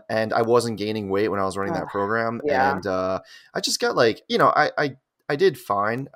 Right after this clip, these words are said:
Speaker 1: but
Speaker 2: Mm-hmm.
Speaker 1: I didn't get any P Rs or anything. But
Speaker 2: Oh, man.
Speaker 1: that's funny that you were,
Speaker 2: That's
Speaker 1: 'cause
Speaker 2: such a
Speaker 1: Mike
Speaker 2: bummer.
Speaker 1: Tuchscherer is, like,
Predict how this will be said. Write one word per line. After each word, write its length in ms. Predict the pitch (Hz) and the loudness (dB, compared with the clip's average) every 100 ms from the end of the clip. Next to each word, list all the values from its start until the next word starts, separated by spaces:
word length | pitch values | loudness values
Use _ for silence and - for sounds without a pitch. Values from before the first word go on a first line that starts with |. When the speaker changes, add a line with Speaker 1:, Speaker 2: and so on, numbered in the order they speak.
| _ - | _ -2
Speaker 1:
but 200 | 107 214 | 2 2
Speaker 2:
Mm-hmm. 240 | 202 185 | 0 0
Speaker 1:
I 60 | 117 | 0
didn't 180 | 127 107 | 0 -2
get 160 | 110 | -2
any 120 | 107 | -2
P 200 | 98 107 | -4 -2
Rs 240 | 98 101 95 | 0 0 -2
or 60 | |
anything. 500 | 95 92 95 95 95 - | -6 -6 -8 -8 -10 0
But 240 | 202 208 | 2 2
Speaker 2:
Oh, 60 | 185 | 2
man. 400 | 208 160 143 143 | 0 0 -2 0
Speaker 1:
that's 200 | 147 - | 0 0
funny 260 | 143 147 127 | 0 0 2
that 220 | 110 95 | 0 -2
you 160 | 104 107 | -2 -2
were, 80 | |
Speaker 2:
That's 120 | 104 185 | -2 -2
Speaker 1:
'cause 80 | 147 | 0
Speaker 2:
such 60 | |
a 20 | |
Speaker 1:
Mike 160 | 143 185 | 2 0
Speaker 2:
bummer. 140 | - | -2
Speaker 1:
Tuchscherer 300 | 190 151 143 | -2 0 2
is, 140 | 110 98 | 0 0
like, 240 | 98 - | -4 -6